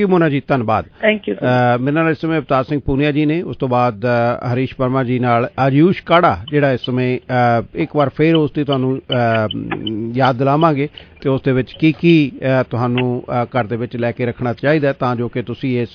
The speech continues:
Speaker 1: ਇਮਿਊਨ ਸਿਸਟਮ ਨੂੰ ਸਟਰੋਂਗ ਕਰ ਸਕੋ ਔਰ ਇਹਦਾ ਟਾਕਰਾ ਕਰ ਸਕੋ। ਜੋ ਵੀ ਵੇਰੀਐਂਟ ਆਉਂਦਾ ਹੈ, ਤੁਹਾਡਾ ਇਮਿਊਨ ਸਿਸਟਮ ਉਸ ਦਾ ਟਾਕਰਾ ਕਰ ਸਕੇ। ਪੂਨੀਆ ਸਾਹਿਬ, ਸਵਾਗਤ ਹੈ ਪ੍ਰੋਗਰਾਮ ਦੇ ਵਿੱਚ। ਵਾਹਿਗੁਰੂ ਜੀ ਕਾ ਖਾਲਸਾ, ਵਾਹਿਗੁਰੂ ਜੀ ਕੀ ਫਤਿਹ ਜੀ।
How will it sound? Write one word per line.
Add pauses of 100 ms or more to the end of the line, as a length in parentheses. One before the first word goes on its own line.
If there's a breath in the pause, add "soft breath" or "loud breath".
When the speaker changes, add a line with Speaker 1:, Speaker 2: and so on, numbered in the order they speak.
Speaker 1:
ਇਮਿਊਨ
ਸਿਸਟਮ
ਨੂੰ
ਸਟਰੋਂਗ
ਕਰ
ਸਕੋ (380 loud breath)
ਔਰ
ਇਹਦਾ (100)
ਟਾਕਰਾ
ਕਰ
ਸਕੋ।
ਜੋ
ਵੀ
ਵੇਰੀਐਂਟ (100)
ਆਉਂਦਾ
ਹੈ,
ਤੁਹਾਡਾ
ਇਮਿਊਨ
ਸਿਸਟਮ
ਉਸ
ਦਾ
ਟਾਕਰਾ
ਕਰ
ਸਕੇ। (360 loud breath)
ਪੂਨੀਆ
ਸਾਹਿਬ,
ਸਵਾਗਤ
ਹੈ
ਪ੍ਰੋਗਰਾਮ
ਦੇ
ਵਿੱਚ।
ਵਾਹਿਗੁਰੂ
ਜੀ
ਕਾ
ਖਾਲਸਾ,
ਵਾਹਿਗੁਰੂ
ਜੀ
ਕੀ
ਫਤਿਹ
ਜੀ।